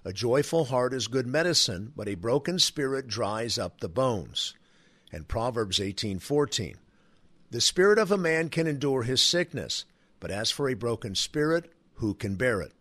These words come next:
Melancholy dispositions, sunken by affliction, such as the loss of an election, are herein referred to as a broken spirit.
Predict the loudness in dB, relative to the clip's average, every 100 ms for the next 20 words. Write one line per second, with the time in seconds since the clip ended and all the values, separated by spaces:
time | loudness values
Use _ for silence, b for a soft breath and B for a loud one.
0 | _ _ -2 2 4 4 2 2 2 2
1 | 2 0 -2 -2 2 2 4 0 0 -2
2 | -6 -6 0 0 2 0 2 0 -2 -2
3 | 0 2 2 0 0 0 0 -2 -4 -2
4 | 0 0 2 0 0 -4 -2 -2 0 0
5 | -2 -4 b b b -10 -8 -2 0 2
6 | 2 0 -2 -2 -2 -2 -2 -2 -2 -2
7 | -2 -2 -2 -4 -4 -6 -6 -4 -4 -2
8 | -2 -2